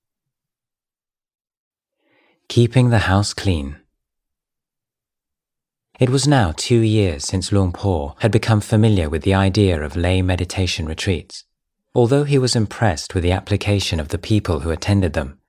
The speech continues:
he pointed out the pitfalls of a Dhamma practice focused on retreats but lacking a continuity of effort in the periods between them. Short periods of intense retreat, followed by much longer periods of heedlessness,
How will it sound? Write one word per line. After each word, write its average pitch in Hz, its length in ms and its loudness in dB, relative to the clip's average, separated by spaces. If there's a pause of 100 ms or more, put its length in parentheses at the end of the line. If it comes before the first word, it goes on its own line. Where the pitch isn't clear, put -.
(140)
he 127 100 4
pointed 131 440 -2
out 90 180 2
the 90 80 -4
pitfalls - 680 -4
of 80 80 -4
a 85 60 -2
Dhamma 95 340 0
practice 76 540 -8 (100)
focused 110 480 2
on 98 100 4
retreats - 760 -2
but 95 100 -2
lacking 107 460 0
a 73 60 -4
continuity 95 680 0
of 80 140 -2
effort 85 440 -2
in 85 60 -4
the 82 80 -4
periods 85 560 -2
between 101 380 2
them. 71 300 -2 (1400)
Short - 400 0
periods 92 500 0
of 85 100 -4
intense 95 460 -2
retreat, 92 480 -2 (100)
followed 95 480 0
by 85 140 -2
much 95 380 -2
longer 92 440 0
periods 90 540 -4
of 85 100 -4
heedlessness, 92 720 -4